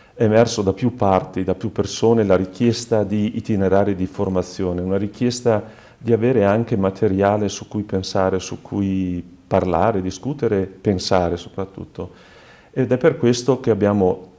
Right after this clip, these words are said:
tentato di calare una proposta meno accademica per la nostra diocesi.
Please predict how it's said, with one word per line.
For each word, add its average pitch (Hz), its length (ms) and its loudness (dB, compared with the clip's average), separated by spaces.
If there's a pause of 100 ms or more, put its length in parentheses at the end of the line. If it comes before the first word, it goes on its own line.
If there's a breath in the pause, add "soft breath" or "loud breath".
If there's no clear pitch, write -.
tentato 107 540 2
di 95 140 -4
calare 101 460 2
una 90 160 0
proposta 101 520 0
meno 110 280 2
accademica 92 840 -2
per 107 220 -6
la 92 80 -2
nostra 95 340 -6
diocesi. 90 640 -8